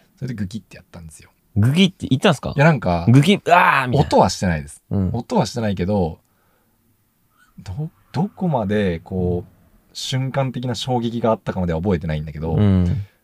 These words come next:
Speaker 1: あ、いてとはなった。
Speaker 2: いてみたいな。
Speaker 1: いてってなって、で、起きてみて、うわ、
Speaker 2: うん。
Speaker 1: うわ、うわ、待って、待って、待って。
Speaker 2: めちゃくちゃ痛いみたいな。
Speaker 1: 待って、待って、待って。ちょっと待ってってなります。
Speaker 2: やば。
Speaker 1: で、その時に、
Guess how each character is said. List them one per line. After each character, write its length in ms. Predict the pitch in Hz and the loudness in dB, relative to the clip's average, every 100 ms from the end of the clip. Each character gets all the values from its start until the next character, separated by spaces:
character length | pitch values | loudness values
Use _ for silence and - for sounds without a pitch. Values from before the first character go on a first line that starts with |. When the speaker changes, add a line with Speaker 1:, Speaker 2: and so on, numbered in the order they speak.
| _ _ _ _ _ _ _ _ | _ _ _ _ _ _ _ _
Speaker 1:
あ、 160 | - 196 | 0 2
い 80 | |
て 220 | 165 202 220 _ _ | 4 0 0 _ _
と 100 | 156 | 0
は 80 | 95 | 0
な 80 | 87 | 0
っ 60 | - | -4
た。 140 | - _ _ - | -16 _ _ -4
Speaker 2:
い 140 | 165 | 0
て 200 | 185 208 | 4 4
み 80 | 139 | 4
た 80 | 87 | 4
い 20 | |
な。 60 | 76 | 0
Speaker 1:
い 20 | |
て 140 | 175 | -2
っ 40 | 175 | -4
て 220 | - 120 | -6 -6
な 140 | 98 95 | -4 -6
っ 40 | |
て、 380 | - - 131 101 | -6 -2 0 0
で、 160 | 127 139 - 139 | -2 -4 -6 -6
起 80 | - | -6
き 20 | |
て 100 | 117 | -8
み 100 | 101 | -6
て、 240 | 113 113 | -2 -2
う 100 | 80 | -2
わ、 80 | 65 | -4
Speaker 2:
う 40 | 98 | -2
ん。 20 | 95 131 | -2 -6
Speaker 1:
う 40 | |
わ、 140 | - 180 - | -20 -20 -18
う 40 | |
わ、 160 | 123 - 151 | -18 -18 -20
待 120 | - 127 | -20 -20
っ 40 | |
て、 160 | - - | -16 -14
待 140 | 113 | -14
っ 40 | |
て、 100 | - | -10
待 140 | 113 - | -10 -2
っ 20 | |
て。 40 | 131 | 4
Speaker 2:
め 140 | 151 | 4
ち 100 | - | 6
ゃ 80 | 156 | 2
く 60 | |
ち 140 | - 170 | 4 4
ゃ 20 | |
痛 260 | 160 160 147 | 6 6 6
い 40 | 120 | 8
み 20 | |
た 100 | 110 | 6
い 40 | |
な。 80 | 95 | 6
Speaker 1:
待 100 | 101 | 2
っ 20 | |
て、 140 | - 92 | -4 -12
待 80 | - | -12
っ 20 | |
て、 0 | |
待 0 | |
っ 20 | |
て。 380 | _ - - _ | _ -20 -20 _
ち 80 | - | -12
ょ 40 | |
っ 40 | 156 | -6
と 140 | 139 | -2
待 140 | 120 | -2
っ 20 | - | -4
て 120 | - 107 | -8 -8
っ 40 | |
て 260 | - - - - | -10 -14 -10 0
な 180 | 110 135 | 2 4
り 60 | |
ま 160 | 160 185 | 4 4
す。 60 | |
Speaker 2:
や 120 | 131 143 | 4 4
ば。 360 | 170 185 - - - - _ _ | 4 2 0 -12 -18 -18 _ _
Speaker 1:
で、 360 | 185 247 247 175 | -4 -2 0 -2
そ 140 | 135 220 | -4 -8
の 80 | |
時 220 | 143 139 101 | -6 -6 -4
に、 440 | 90 90 82 | -2 -2 -4